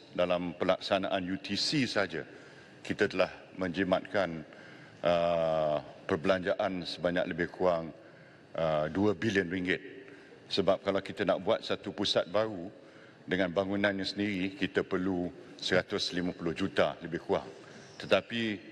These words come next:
sebuah U T C dapat disiapkan dengan perbelanjaan hanya dalam lingkungan tiga puluh lima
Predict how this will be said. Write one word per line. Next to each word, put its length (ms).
sebuah 320
U 80
T 160
C 240
dapat 320
disiapkan 640
dengan 240
perbelanjaan 720
hanya 320
dalam 400
lingkungan 480
tiga 240
puluh 160
lima 400